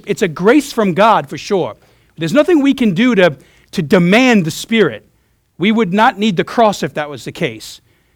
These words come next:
What Jesus says is, "When you find me, when you're in me, you will have the Spirit." We can't earn him, but I'm telling you, there's certainly things we can do, disciplines we might say, to shepherd our heart to have, to help him grow in us.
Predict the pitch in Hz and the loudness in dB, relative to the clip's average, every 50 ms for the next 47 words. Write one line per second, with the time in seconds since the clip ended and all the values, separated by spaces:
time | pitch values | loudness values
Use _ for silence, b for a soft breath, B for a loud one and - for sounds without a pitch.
0 | _ _ _ 170 170 165 - - 240 269 240 247 220 - - 208 190 165 196 147 | _ _ _ -4 -4 -4 0 2 2 2 2 2 -2 0 0 0 2 2 -2 -2
1 | 160 185 208 202 202 202 165 151 185 233 240 233 - - - 226 269 311 311 294 | 0 2 2 2 2 0 -2 2 4 4 4 2 0 -2 2 4 4 4 4 4
2 | 233 180 175 175 151 120 101 - - _ _ _ _ _ - 175 214 214 233 240 | 2 2 2 0 0 -2 -4 -12 -16 _ _ _ _ _ 2 4 6 6 6 6
3 | 226 226 277 311 277 220 180 156 139 123 135 175 170 - _ _ _ _ _ _ | 6 6 6 6 4 4 4 0 -2 -4 -6 -8 -10 -12 _ _ _ _ _ _
4 | _ _ - 165 208 214 208 185 147 139 208 240 311 294 240 226 170 - - - | _ _ -2 0 2 4 4 2 2 2 4 4 4 4 4 2 -2 -4 -4 -8
5 | 175 147 127 104 92 - _ _ _ _ _ _ - 196 185 - 277 294 262 262 | -6 -6 -6 -8 -10 -16 _ _ _ _ _ _ -6 -2 2 4 4 4 6 6
6 | 302 320 269 190 175 127 110 104 104 - _ _ _ _ _ _ 170 180 190 190 | 6 6 6 4 2 -2 -6 -10 -16 -20 _ _ _ _ _ _ 0 2 2 2
7 | 180 - 220 247 262 262 220 190 180 170 180 170 - - 247 294 262 254 247 277 | 2 0 0 0 2 0 0 0 0 0 -2 -2 -2 -2 -2 0 0 -2 -2 0
8 | 262 214 175 214 220 - 214 170 185 226 196 139 226 254 254 - - - 196 175 | -2 -2 -2 -4 -4 -4 -4 -2 -2 -2 -2 0 -2 -2 -2 -4 -6 -4 -4 -4
9 | 147 135 151 160 151 147 143 143 - - 156 127 123 127 143 139 b b b b | -4 -4 -6 -4 -4 -4 -6 -6 -8 -8 -8 -6 -6 -8 -10 -12 b b b b
10 | b b b - 180 - - - 262 254 254 240 202 190 180 143 185 190 185 - | b b b -6 -6 -6 0 0 0 2 2 2 2 2 4 4 2 2 2 2
11 | - 185 147 131 185 202 196 196 - _ - 156 196 190 185 170 151 135 156 190 | -4 -6 -4 0 0 0 0 -2 -8 _ -4 -2 -2 0 0 -2 -4 0 2 2
12 | 214 190 143 117 117 123 - - - - - | 4 4 0 -2 -8 -12 -14 -18 -18 -20 -20